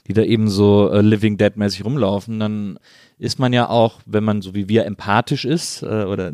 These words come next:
Empath ist oder so, ähm, dann, äh,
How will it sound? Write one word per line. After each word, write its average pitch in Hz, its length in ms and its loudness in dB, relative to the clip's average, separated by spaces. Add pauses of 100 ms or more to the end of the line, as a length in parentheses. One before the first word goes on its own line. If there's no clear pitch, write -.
(100)
Empath 104 480 -2
ist 135 220 -6
oder 131 120 0
so, 135 220 -2 (520)
ähm, 117 280 0
dann, 117 380 -2 (260)
äh, 64 200 -18